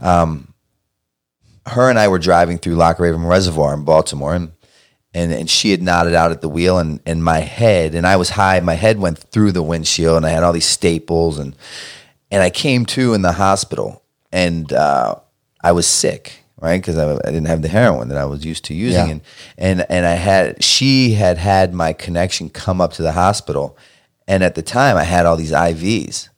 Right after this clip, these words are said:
Speaker 1: So he literally just went into the I V that was already feeding me the
Speaker 2: Oh.
Speaker 1: fluids. And that was my first initial introduction to
Speaker 2: Wow.
Speaker 1: Yeah, and I didn't even
Speaker 2: Wow.
Speaker 1: do it. You know, so it wasn't like I was
Speaker 2: Yeah,
Speaker 1: like,
Speaker 2: yeah, yeah.
Speaker 1: "Here, hit me." It was,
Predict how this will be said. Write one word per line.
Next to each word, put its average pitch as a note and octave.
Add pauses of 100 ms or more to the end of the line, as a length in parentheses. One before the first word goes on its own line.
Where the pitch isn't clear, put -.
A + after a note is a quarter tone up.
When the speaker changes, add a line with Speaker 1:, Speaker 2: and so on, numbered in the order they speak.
(160)
Speaker 1:
So F#2+
he B2
literally G#2
just E2
went F#2
into F2+
the E2
I E2
V A2+
that D#2
was D#2+
already E2+
feeding F2
me E2+
the A#2+
Speaker 2:
Oh. F#2+
Speaker 1:
fluids. - (160)
And F2
that G2 (360)
was F2+
my D#2
first F2+
initial E2+
introduction D#2+
to C#2+
Speaker 2:
Wow. - (120)
Speaker 1:
Yeah, G2
and A#2+
I B2+
didn't C3
even G#2+
Speaker 2:
Wow. -
Speaker 1:
do A#2
it. G2
You B2
know, B2
so B2+
it -
wasn't A#2
like A2
I G2+
was G2
Speaker 2:
Yeah, G#2+
Speaker 1:
like, G2
Speaker 2:
yeah, G#2+
yeah. -
Speaker 1:
"Here, A#2+
hit G#2+
me." F#2+
It F2
was, F2